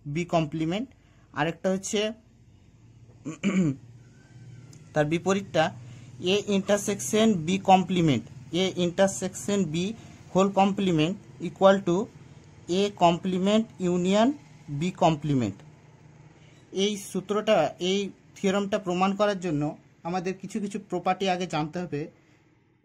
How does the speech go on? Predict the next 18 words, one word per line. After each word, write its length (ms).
নোট 160
দিয়ে 160
লিখে 300
দিই। 140
এক 80
নাম্বার, 300
কোনো 140
একটা 320
সেটকে 420
যদি 180
আমরা 140
সমান 280
দেখাতে 380
চাই, 160
এ 20
সেটটা 360
যদি 140
বি 100